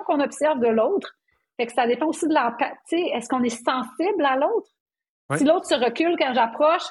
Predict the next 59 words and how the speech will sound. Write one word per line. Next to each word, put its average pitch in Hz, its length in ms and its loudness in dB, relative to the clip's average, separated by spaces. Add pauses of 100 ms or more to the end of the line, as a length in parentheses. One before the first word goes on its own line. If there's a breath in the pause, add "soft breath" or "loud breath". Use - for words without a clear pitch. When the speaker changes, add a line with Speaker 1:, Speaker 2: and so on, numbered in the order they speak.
(220)
Speaker 1:
c'est - 160 -8
un 220 60 -2
signe. 226 420 -4 (340)
Speaker 2:
Mhm. 123 180 -4
Speaker 1:
Je 117 100 -2
suis 180 100 -2
trop 220 200 0
dans, 233 240 0 (120)
je - 60 -14
suis - 80 -14
trop 294 120 -2
dans 277 260 2
sa 208 140 0
bulle. 208 480 0 (300 loud breath)
Fait 240 120 -2
que - 80 -14 (460)
c'est 262 80 -2
ça, 370 220 -2
il 330 60 2
y 254 40 2
a - 40 0
pas 359 180 -2
de 311 100 0 (160)
recette. 320 400 -4 (1500 loud breath)
Speaker 2:
Mais 139 80 -4
c-, - 260 -8
ça 156 140 -2
me 143 60 -6
parle 190 200 -2
ce - 80 -6
que 165 60 -6
tu 143 160 -8
dis 147 180 -4
en 131 120 -2
plus, 175 340 -4
parce 139 160 -8
que 156 200 -2 (380 loud breath)
moi, 180 100 0
je 160 80 -4
dis 156 80 -8
tout 147 100 -6
le 147 60 -6
temps, 175 200 -2
puis 160 120 -4
je 143 40 -4
l'ai 143 60 -2
dit 147 80 -2
à 165 40 0
quelques 160 300 -2
reprises, 165 320 -2
peut-être 143 220 -4
plus 170 160 -2
dans 147 80 -2
les 131 140 -4
premiers 143 360 -2
épisodes 151 300 -4
de 147 60 -6
Temps 131 160 -8
d'arrêt, 127 400 -6